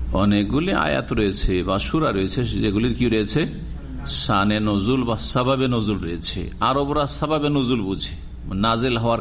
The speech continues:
কারণ, আর আমাদের দেশের মানুষরা শানে নজুল কথাটি বুঝে, অথচ দুটোই আরবি শব্দ। একটা আমাদের দেশের মানুষরা বুঝে। ঘটনা কি ছিল এটা আপনাদের সামনে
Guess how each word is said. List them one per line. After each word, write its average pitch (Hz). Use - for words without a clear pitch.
কারণ, 110
আর 95
আমাদের 127
দেশের 139
মানুষরা 131
শানে 131
নজুল 139
কথাটি 90
বুঝে, 78
অথচ 151
দুটোই 180
আরবি 90
শব্দ। -
একটা 104
আমাদের 98
দেশের 95
মানুষরা 92
বুঝে। 123
ঘটনা 151
কি 156
ছিল 127
এটা 101
আপনাদের 107
সামনে 87